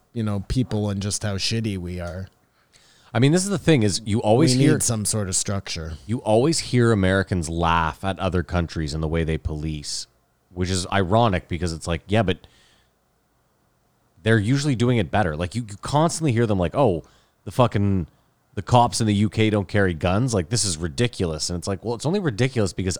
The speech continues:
Speaker 2: every one of you has a gun. So, of course, it seems ridiculous, but they seem to get on fine in the U K. There's not, like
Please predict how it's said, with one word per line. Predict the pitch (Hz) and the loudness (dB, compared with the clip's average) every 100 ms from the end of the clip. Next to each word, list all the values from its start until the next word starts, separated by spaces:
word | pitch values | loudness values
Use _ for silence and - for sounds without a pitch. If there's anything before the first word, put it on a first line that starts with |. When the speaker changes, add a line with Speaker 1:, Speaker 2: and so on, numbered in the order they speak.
| - | -4
Speaker 2:
every | 101 110 | -2 0
one | 101 101 | 2 2
of | 85 | 2
you | 92 | 0
has | 76 90 117 85 | 0 0 0 0
a | |
gun. | 76 71 71 73 104 - _ _ _ _ _ - | -6 -6 -8 -8 -10 -14 _ _ _ _ _ -6
So, | 104 | -4
of | 85 | -2
course, | - 131 - | 2 2 2
it | 82 | -2
seems | 107 98 82 | 0 0 0
ridiculous, | 90 135 - 78 - | 0 0 0 -4 -2
but | 90 80 - _ _ _ _ _ _ - | -4 -4 -14 _ _ _ _ _ _ -4
they | 113 | -2
seem | 107 127 135 | 2 2 4
to | |
get | 120 123 | 4 4
on | 120 107 | 6 4
fine | 92 - 127 107 | 2 2 4 4
in | 90 87 | 2 0
the | |
U | 87 92 | 0 0
K. | - 113 76 | 0 -2 -2
There's | 80 82 | -4 -2
not, | 95 95 | -2 0
like | 92 82 - | -2 -2 -10